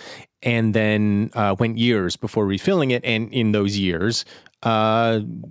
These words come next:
got depressed again. I don't think it ever got as bad again as it did when I was in my twenties. Um, but into my early to mid thirties, yeah, I definitely relapsed.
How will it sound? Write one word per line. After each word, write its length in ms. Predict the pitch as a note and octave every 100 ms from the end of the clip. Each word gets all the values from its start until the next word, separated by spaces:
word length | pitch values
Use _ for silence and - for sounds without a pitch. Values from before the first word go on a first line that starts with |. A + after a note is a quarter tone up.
| - - - G2+ - - _ _ C3+ - _ - -
got 160 | A2
depressed 340 | - - F#3 -
again. 240 | G#2+ F2+
I 100 | G#2
don't 120 | D#3 F3
think 140 | E3+
it 60 | D3
ever 160 | C3+
got 180 | B2 A2
as 140 | G#2
bad 400 | F#2+ G#2 G2 F#2 - -
again 300 | G#2+ F#2+ F2+
as 160 | F2+ -
it 80 | F2
did 320 | G2+ F#2 -
when 140 | A2
I 60 | G2
was 100 | F2+
in 100 | F2+
my 120 | F2
twenties. 500 | - G#2+ F#2+ G2 - - - - - - - -
Um, 460 | F#2+ F2 F2 F2+ -
but 100 | -
into 200 | G2+ F#2
my 400 | G#2 F2+ F2+ F#2+ - - - _ -
early 360 | G#2+ G2+ F#2+ F#2
to 140 | -
mid 220 | F#2+ F2+
thirties, 520 | G2+ G2 F#2 G2 - -
yeah, 220 | D3 D3
I 60 | G#2+
definitely 640 | G#2 A2+ - A2 A2 A2+ A2 _ _ _ _ _ _ _ -
relapsed. 640 | A2+ G#2 F2+ - - -